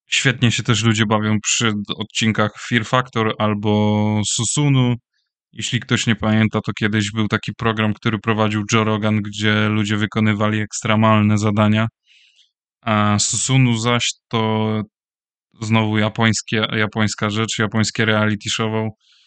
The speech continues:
e, też z ekstremalnymi zadaniami, ale zdecydowanie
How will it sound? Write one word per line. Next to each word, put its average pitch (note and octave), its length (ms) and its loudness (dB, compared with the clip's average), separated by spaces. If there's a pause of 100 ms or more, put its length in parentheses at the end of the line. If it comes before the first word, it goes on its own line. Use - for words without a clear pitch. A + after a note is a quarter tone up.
(800)
e, - 100 -14 (140)
też C3 200 2
z A2 120 -2
ekstremalnymi G#2+ 800 0
zadaniami, A2 600 0
ale G#2+ 200 -2
zdecydowanie G#2+ 640 -2